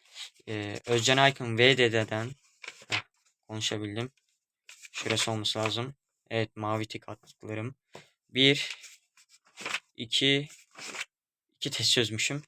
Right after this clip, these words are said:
Ama zaten iki testte Özcan Aykın V D'den çözdüğüm için,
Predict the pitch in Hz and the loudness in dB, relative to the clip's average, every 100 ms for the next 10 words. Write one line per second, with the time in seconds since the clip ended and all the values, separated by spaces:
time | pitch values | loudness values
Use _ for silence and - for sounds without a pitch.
0 | _ _ - 127 139 135 131 143 139 127 | _ _ -4 0 4 4 4 4 2 2
1 | - - 127 - 131 - - - 117 110 | -4 0 0 2 0 0 -4 -2 0 2
2 | 123 127 123 123 117 117 113 117 123 131 | 2 2 -2 -2 2 2 2 2 0 -2
3 | 120 - - 123 113 131 117 113 139 | -8 -8 -4 -2 -2 -2 -2 -2 -4